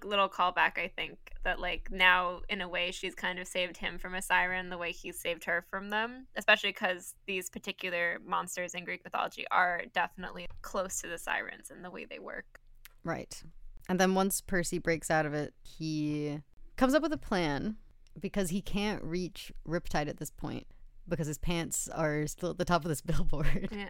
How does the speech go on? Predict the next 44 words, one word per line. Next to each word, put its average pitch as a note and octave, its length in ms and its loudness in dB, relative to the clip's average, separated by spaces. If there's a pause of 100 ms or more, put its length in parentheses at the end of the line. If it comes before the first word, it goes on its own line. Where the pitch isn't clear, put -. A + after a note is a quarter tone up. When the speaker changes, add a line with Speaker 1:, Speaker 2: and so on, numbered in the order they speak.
(320)
Speaker 1:
Oh, C4 140 6
this B3 160 -4
does F#4+ 200 4
actually D#4 260 6
Speaker 2:
Um, C#4 40 0
Speaker 1:
answer A#3+ 180 -2
the C4 120 0
question C4+ 360 -2
of F#3 140 -6 (160)
if G#3+ 180 -4
Percy D#4 380 6
doesn't A#3+ 400 6
have A#3+ 400 2
pants. G#3 720 2 (180)
Speaker 2:
Riptide E3 380 0
stays D3+ 640 -2
in, D3 500 -4
I D#3 100 -8
guess, D#3+ 240 -2
the D#3+ 180 -2
last D3+ 420 0
pair D#3 320 4
of D3+ 220 -2
pants - 460 12
he D3+ 120 -6
wore. G3 420 6 (120)
<laughs> - 0 - (1600)
Speaker 1:
Oh, C#4+ 140 6
and C#4+ 160 4
then D#4+ 120 0
he D4+ 200 -4
uses F4 280 2
the A#3+ 120 0
empathy A3 420 -2
link F#3 220 -8
to - 80 -12
try F#3 220 2
to F3+ 80 -6
convey F3 260 -4
the E3+ 140 -8
plan F3 320 -6
to - 220 -8
Grover, E3+ 440 -2
too. F3+ 240 -6